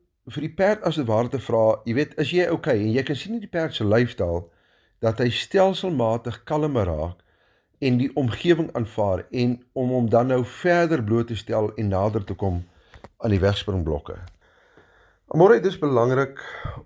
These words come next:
omdat trauma by perde mensgemaak is.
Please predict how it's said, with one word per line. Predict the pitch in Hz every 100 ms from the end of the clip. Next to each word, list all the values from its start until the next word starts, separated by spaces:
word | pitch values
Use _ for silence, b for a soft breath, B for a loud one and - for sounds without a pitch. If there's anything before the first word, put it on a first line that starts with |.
| _ 143
omdat | 143 131 123 123 - -
trauma | 180 185 175 175 180 175 - _ _ _
by | 95 95 -
perde | 117 107 104 98 101 - - _ _ _ _ _ _
mensgemaak | 80 85 92 92 82 - 67 57 -
is. | -